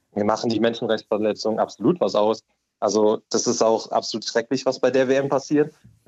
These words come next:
Und die W M sollte niemals in Katar stattfinden.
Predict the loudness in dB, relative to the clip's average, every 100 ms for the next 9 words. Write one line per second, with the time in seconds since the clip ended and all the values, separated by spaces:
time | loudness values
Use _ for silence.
0 | -2 0 2 0 -4 _ -4 0 0 2
1 | 0 0 0 0 0 -2 -6 -6 -2 -2
2 | 0 -2 -2 -6 -10 -8 -12